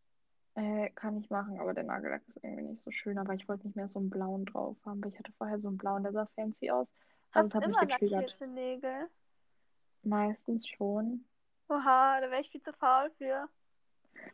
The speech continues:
Speaker 1: Aber das Ding ist, für mich ist Nägel machen einfach, mir, mir macht das so Spaß und
Speaker 2: Ja,
Speaker 1: wenn ich
Speaker 2: okay.
Speaker 1: dann halt lernen muss, mach ich halt Nägel.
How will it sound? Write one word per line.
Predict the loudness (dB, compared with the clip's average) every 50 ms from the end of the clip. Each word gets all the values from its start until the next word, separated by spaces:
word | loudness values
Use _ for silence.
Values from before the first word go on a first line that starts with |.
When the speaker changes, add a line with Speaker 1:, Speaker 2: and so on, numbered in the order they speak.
| _ _ _ _ -20 _ _ -4 _
Speaker 1:
Aber | 4 6 6 6
das | 6 4 6
Ding | 6 6 6 6
ist, | 4 2 2 0 0 -4 -10 -20 _ _ _ _ _ _ -8
für | 0 2 4
mich | 4 4 4 2
ist | 0 -2 -2 -6 -4 2
Nägel | 4 4 6 6 6 4
machen | 4 2 2 2 0
einfach, | -2 0 -2 -2 -4 -4 -6 _ _ _ _ _ _ _
mir, | 0 2 4 4 4 4 2 2
mir | 2 2 2 2
macht | 2 0 0 -2
das | -4 -2
so | -2 -2 -2
Spaß | -2 -2 4 6 8 10 10 10 8 8 4 2 -4 -8 -4
und | -4 0 6 8 8
Speaker 2:
Ja, | 8 8 8 4 0
Speaker 1:
wenn | 0 2 2 2
ich | 0 4
Speaker 2:
okay. |
Speaker 1:
dann | 4 4 6 6
halt | 4 0 0 2
lernen | 4 4 6 6 4 2 2
muss, | 2 2 0 0 -2 -6 -12 -18 _ _ _ _ _ _ _ _ _ _ _ _ _ _ _ _ _ _ _
mach | -2 -2 -2
ich | -4 -6
halt | -4 -2 0
Nägel. | 0 2 2 2 2 0 -2 -6